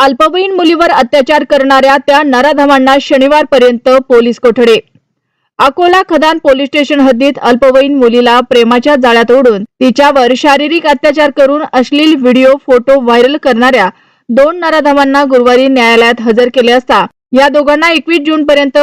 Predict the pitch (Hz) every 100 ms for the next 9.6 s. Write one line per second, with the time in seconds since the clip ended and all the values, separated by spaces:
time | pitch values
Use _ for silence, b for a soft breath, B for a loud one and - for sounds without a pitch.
0 | 285 277 262 294 - 254 247 247 269 269
1 | 240 240 254 247 240 233 247 240 - _
2 | _ _ _ _ 254 262 269 277 254 214
3 | 262 311 277 262 277 302 277 247 262 262
4 | 294 277 240 240 240 269 277 226 240 285
5 | 294 247 247 240 247 262 233 220 254 247
6 | 247 247 285 294 247 226 233 233 226 -
7 | _ _ _ _ 254 277 285 359 339 320
8 | 302 339 330 330 320 277 269 262 294 269
9 | 240 247 262 277 269